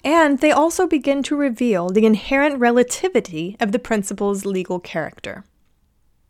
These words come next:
Legal character and normative content. The humanitarian principles' diverse sources have important implications for their legal character.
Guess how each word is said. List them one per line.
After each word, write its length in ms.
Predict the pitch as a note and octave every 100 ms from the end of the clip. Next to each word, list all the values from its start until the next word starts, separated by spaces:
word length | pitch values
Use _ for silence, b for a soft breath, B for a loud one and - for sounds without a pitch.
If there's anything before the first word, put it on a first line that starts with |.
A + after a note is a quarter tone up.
| _ _ _ _ _ _ _ B B B B B B -
Legal 340 | A3+ B3+ E4+
character 640 | F4 B3+ A3 G#3+ - A3+ A#3
and 260 | A3+ A3+ G#3+
normative 640 | G#3 F#3+ G3 - A3 G3
content. 720 | - D#3 D3 - G2+ - - _ _ _ _ _ _ _ _ _ _ _ _ B B B B
The 100 | B3
humanitarian 800 | A#3+ C4+ C#4 F#4 - D#4+ D4+ C#4+
principles' 580 | - G3 G3 F#3 F#3 F#3
diverse 640 | G3+ G3 F#3+ A3+ B3+ -
sources 680 | - A3 G3 F#3 - E3 -
have 200 | - A3
important 640 | G#3+ G#3+ - C#4+ D4+ E4 -
implications 840 | B3+ C4+ C4 A3 G#3+ - F3+ F3+
for 120 | A3+
their 200 | G#3 G#3
legal 360 | G3+ A3 A3 G#3+
character. 640 | - F3 D#3+ - - -